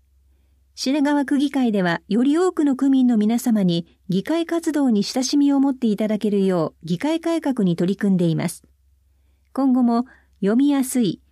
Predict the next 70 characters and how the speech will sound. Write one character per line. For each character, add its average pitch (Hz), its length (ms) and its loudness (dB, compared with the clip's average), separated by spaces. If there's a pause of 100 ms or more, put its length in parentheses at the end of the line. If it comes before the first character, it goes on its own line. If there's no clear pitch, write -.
親 - 320 -4
し 311 160 -2
み 269 160 4
や 254 140 2
す 233 140 -4
い、 - 260 -4
わ 202 120 0
か 339 140 -2
り 349 100 0
や 349 140 0
す 330 160 -4
い 294 140 2
区 220 140 -2
議 269 120 -2
会 285 240 0
だ 285 80 0
よ 277 140 0
り 233 100 2
に 208 120 2
な 220 120 0
る 202 140 0
よ 160 280 -2
う、 - 60 -20 (300)
検 240 240 0
討 233 120 -2
を 226 120 2
進 214 300 -2
め、 190 200 -4
さ - 140 -6
ら 302 120 0
に 214 120 0
工 - 140 -6
夫 233 280 0
を 226 80 -2
重 220 220 -4
ね 208 120 0
て 202 100 -2
ま 190 120 2
い 185 60 0
り 175 100 0
ま 165 120 0
す。 - 160 -10 (580)
今 262 160 0
後 262 100 0
と 262 120 0
も 247 120 0
ど 277 140 0
う 359 60 0
ぞ 330 80 -2
よ 254 120 2
ろ 240 120 0
し - 80 -6
く - 80 -2
お 240 80 2
願 233 200 2
い 226 40 2
い 208 40 -2
た 226 100 -2
し - 120 -6
ま 196 140 0
す。 - 160 -12 (540)
品 233 280 -2
川 247 220 0
区 233 100 -2
議 220 160 -2
会 160 320 -2 (160)
広 330 260 0
報 285 200 0
会 220 240 0
議。 - 180 -12